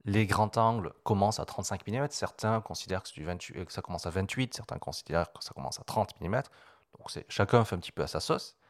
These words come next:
Et de l'autre côté, ça fonctionne dans le même sens. C'est-à-dire que c'est le domaine des longues focales. Et les longues focales, certains vont considérer que ça commence à quatre-vingts, certains commencent à cent, cent vingt. En vrai, peu importe, c'est pas ça qui, euh,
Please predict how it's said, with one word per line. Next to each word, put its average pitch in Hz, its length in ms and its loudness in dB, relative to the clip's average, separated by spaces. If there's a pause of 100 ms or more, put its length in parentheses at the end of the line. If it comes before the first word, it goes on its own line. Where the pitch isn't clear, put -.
(460)
Et 202 100 2
de 139 100 2
l'autre 113 180 4
côté, 165 460 2
ça 110 240 0
fonctionne 120 420 -2
dans 107 140 4
le 107 60 2
même 101 160 -2
sens. - 360 -8 (440)
C'est-à-dire 104 500 0 (200)
que 123 360 4
c'est - 180 -6
le 95 120 6
domaine 101 240 6
des 85 100 2
longues 131 320 2
focales. - 480 0 (680)
Et 120 100 2
les 113 100 4
longues 101 240 2
focales, 123 640 0 (400)
certains 123 460 2
vont 104 120 4
considérer 104 520 0
que 87 100 -8
ça 82 100 -10
commence 85 320 -10
à - 40 -18
quatre-vingts, 120 640 2
certains - 320 -6
commencent 87 360 -4
à - 40 -12
cent, 135 400 4
cent 92 180 -2
vingt. 110 240 4 (640)
En 110 120 8
vrai, 107 280 4
peu 110 220 2
importe, 101 400 4
c'est - 200 -8
pas - 140 6
ça 92 300 4
qui, 78 340 -8
euh, - 240 -4